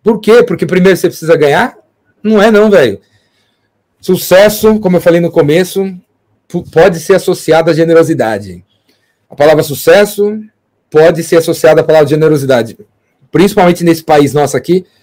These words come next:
que precisa disso e tem pouco disso, a gente vê pouco disso. Beleza? Uma vela não perde nada quando acende outra. Grava isso na sua cabeça aí e pratique mais disso aí.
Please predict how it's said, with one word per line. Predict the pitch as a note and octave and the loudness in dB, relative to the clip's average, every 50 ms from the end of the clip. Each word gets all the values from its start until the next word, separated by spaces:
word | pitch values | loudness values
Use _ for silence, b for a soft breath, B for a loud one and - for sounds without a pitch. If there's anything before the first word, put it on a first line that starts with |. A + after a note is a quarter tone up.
| b b b | b b b
que | b - | b -10
precisa | C3+ - F3 E3+ D#3 - - F3+ F3+ G3 F3+ C3+ | -6 -2 -2 -2 -2 -2 -4 -4 0 0 0 0
disso | A2+ D3 E3 E3 - F3+ F3+ F3 - - _ _ _ _ - | 0 0 -2 -2 -2 -2 -4 -4 -4 -8 _ _ _ _ -8
e | - E3 D#3 D3+ C#3 | -4 -2 -2 -2 -2
tem | C#3+ D#3+ D3 C#3+ | -2 -2 -2 -2
pouco | - - E3+ F3 F3 - F#3 | -2 0 0 0 2 0 -2
disso, | B2+ C3+ D#3 D#3 - - - D#3 D#3+ - - | -2 0 0 -2 -2 -4 -6 -8 -8 -8 -8
a | - | -10
gente | A#2 C#3 C#3 - C#3 | -10 -8 -8 -4 0
vê | C3+ D3 D3+ D3+ D3 - _ _ _ | 2 2 2 2 0 -4 _ _ _
pouco | - D#3 D#3+ E3 D#3+ F3 D3 | 0 0 0 2 0 -2 -2
disso. | B2 A#2+ G#2 G#2 - - - _ _ _ _ _ _ _ _ _ _ | -2 -2 -4 -6 -10 -16 -20 _ _ _ _ _ _ _ _ _ _
Beleza? | B2+ C#3+ F3 F#3+ E3+ A#2 A#2+ G#2 - _ - | 0 2 2 2 2 0 -2 -6 -10 _ -4
Uma | D3 D#3+ D#3+ | -2 0 0
vela | C#3 D#3+ F3 F#3+ G#3 F#3+ F#3+ - _ _ _ _ - | 2 4 4 4 4 2 0 -4 _ _ _ _ -8
não | E3 D3+ | -8 -4
perde | D#3 F#3+ G#3+ G#3 G#3 G3 | 0 0 0 2 2 2
nada | F3+ F3+ F#3 F3 F3 | 2 2 2 0 -2
quando | - - F3 D#3+ | -2 -2 -4 -4
acende | D#3+ - - F3+ E3 D3 C#3+ | -4 -4 -4 -4 0 2 2
outra. | D3 C#3 - - F#2+ E2 - _ _ _ _ _ _ - | 2 2 0 -4 -14 -18 -18 _ _ _ _ _ _ -6
Grava | A2+ C#3+ E3+ G#3 G#3+ G#3 | -2 0 2 2 2 2
isso | F#3+ E3 | 2 0
na | F#3+ E3+ | -2 -4
sua | - F#3 - | -4 -6 -4
cabeça | - E3+ C3 A2+ C#3 C#3+ C#3 C#3 - A#2+ | -4 -4 -4 -4 -4 -6 -6 -6 -8 -10
aí | A#2 C3 D#3 F3 - _ _ _ _ _ _ _ _ _ _ _ _ _ _ _ _ _ _ _ - | -10 -8 -10 -12 -14 _ _ _ _ _ _ _ _ _ _ _ _ _ _ _ _ _ _ _ -8
e | D#3+ E3 D#3+ E3 E3+ - _ _ _ _ _ _ | -4 -2 0 0 -2 -2 _ _ _ _ _ _
pratique | - D#3+ D3+ D3 - - D#3+ D#3+ - D3+ | 0 0 0 0 -2 -4 -6 -4 -2 -2
mais | D3 C#3+ C#3 A#2 | 0 0 0 0
disso | A2 A#2+ - - C3 | -4 -8 -6 -4 -4
aí. | G2+ - - | -4 -4 -8